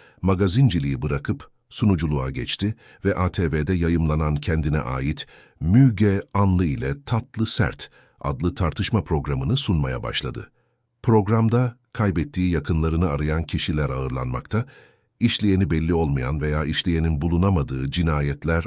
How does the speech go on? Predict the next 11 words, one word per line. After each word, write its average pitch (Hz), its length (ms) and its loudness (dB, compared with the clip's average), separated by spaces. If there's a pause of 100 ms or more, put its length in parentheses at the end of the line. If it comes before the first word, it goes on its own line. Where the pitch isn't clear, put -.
aydınlatılmaya 73 800 -2
çalışılmaktadır. - 920 -8 (520)
Yine 110 320 4 (240)
Tatlı 131 340 0
Sert'in 101 440 0
dışında 101 560 0 (320)
iki 104 260 0
bin 120 280 2
on 139 200 4
televizyon 95 520 2
sezonunda 82 720 0